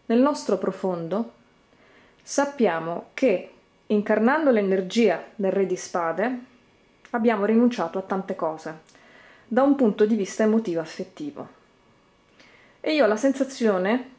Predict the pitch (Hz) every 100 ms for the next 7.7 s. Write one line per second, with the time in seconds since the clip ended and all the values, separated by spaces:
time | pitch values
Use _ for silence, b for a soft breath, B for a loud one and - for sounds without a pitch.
0 | - 226 220 294 302 233 196 185 185 202
1 | 185 160 160 165 160 - 196 208 175 170
2 | 175 180 185 170 170 170 170 175 165 165
3 | _ _ _ - _ _ _ _ - -
4 | - _ 208 190 180 180 180 190 196 233
5 | _ _ _ _ _ _ _ B B B
6 | B B - - 302 233 196 220 262 277
7 | 254 190 175 - 254 320